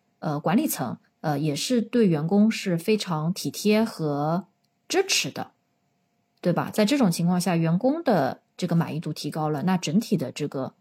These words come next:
服务的水平，呃，整个社区呈现出来的这种精神面貌，呃，是，就会比较好。呃，这个是，怎么说呢？不能算是一个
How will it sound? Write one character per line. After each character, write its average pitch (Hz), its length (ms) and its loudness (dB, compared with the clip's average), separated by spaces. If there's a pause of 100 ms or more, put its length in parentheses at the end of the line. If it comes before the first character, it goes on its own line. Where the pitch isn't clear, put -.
服 165 260 -4
务 175 120 0
的 156 160 0
水 - 160 -2
平， 156 280 -6 (600)
呃， 147 240 -6 (1000)
整 175 120 4
个 180 120 6
社 262 160 4
区 240 160 0
呈 156 180 -2
现 208 160 2
出 226 160 0
来 143 100 0
的 160 120 -2
这 165 80 -4
种 156 100 -2
精 214 160 2
神 220 140 4
面 311 200 2
貌， - 220 -2 (160)
呃， 135 260 -6
是， - 280 -10
就 175 120 2
会 170 140 2
比 - 100 -4
较 147 140 0
好。 - 360 -6 (120)
呃， 156 200 -4
这 285 120 -2
个 349 80 0
是， 240 300 2 (360)
怎 190 140 2
么 175 60 6
说 277 160 4
呢？ 285 100 4
不 330 140 0
能 262 100 6
算 269 180 4
是 254 140 2
一 208 140 6
个 214 260 4